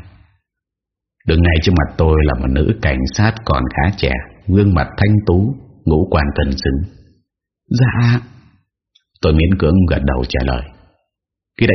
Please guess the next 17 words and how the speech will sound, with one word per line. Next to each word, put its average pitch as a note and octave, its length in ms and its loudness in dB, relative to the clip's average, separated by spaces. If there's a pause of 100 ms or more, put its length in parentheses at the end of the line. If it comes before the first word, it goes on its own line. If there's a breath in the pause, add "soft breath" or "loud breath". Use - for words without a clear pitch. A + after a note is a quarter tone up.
nhận A2 160 2 (100)
được C#2 120 0 (100)
câu G#2+ 200 4
trả - 160 -2
lời, C2 240 -2 (400)
cô A#2 100 2
cảnh C2 220 -2 (140)
sát A#2 140 0 (100)
đó F2 220 0 (160)
khẽ - 180 -2 (140)
ngồi C2+ 180 0 (160)
xuống A#2 220 2
ngay A2+ 140 2
bên A2+ 220 2
cạnh - 160 -2 (120)
tôi G#2+ 180 4 (540)
và D2 120 2